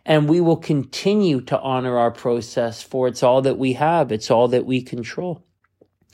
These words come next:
For those dietary changes I made, cutting out a lot of the foods that weren't sitting right with me, giving myself permission to listen to my body,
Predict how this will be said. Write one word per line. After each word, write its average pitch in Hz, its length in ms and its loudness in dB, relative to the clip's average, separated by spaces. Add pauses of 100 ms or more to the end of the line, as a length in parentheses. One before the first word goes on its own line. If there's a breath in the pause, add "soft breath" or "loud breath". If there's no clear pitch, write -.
(400 loud breath)
For 175 120 0
those 170 200 4
dietary 175 720 2
changes 156 480 -4
I 143 120 0
made, 131 440 -4
cutting 190 420 0
out 180 380 0 (340 loud breath)
a 147 80 2
lot 160 240 4
of 156 60 -6
the 151 80 0
foods 220 720 0
that 156 180 2
weren't 165 240 0
sitting 233 480 -2
right 156 260 2
with 143 280 -2
me, 139 100 -4
giving 190 320 0
myself 175 500 0
permission 160 800 -2
to - 120 -10
listen 143 640 -2
to - 160 -8
my 147 320 2
body, 107 500 -2